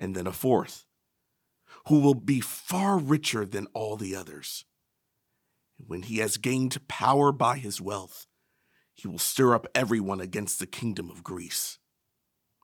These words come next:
Then a mighty king will arise,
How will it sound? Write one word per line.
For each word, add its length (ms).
Then 520
a 100
mighty 400
king 420
will 160
arise, 640